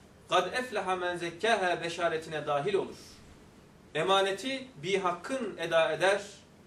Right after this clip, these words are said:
ve o enenin dürbünüyle kainat ne olduğunu ve ne vazife gördüğünü görür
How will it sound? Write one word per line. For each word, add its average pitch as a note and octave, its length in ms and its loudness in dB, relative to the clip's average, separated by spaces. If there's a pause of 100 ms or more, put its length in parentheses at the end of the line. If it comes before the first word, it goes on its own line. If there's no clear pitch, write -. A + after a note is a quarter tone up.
(440)
ve D3+ 80 -2
o F#3 120 6
enenin G#3+ 460 0
dürbünüyle G#3+ 720 0 (340)
kainat E3 460 0
ne G#3 100 0
olduğunu F#3 680 0 (440)
ve D#3 180 -2
ne A3 140 4
vazife F3 380 0
gördüğünü D3+ 560 -4
görür F3+ 340 2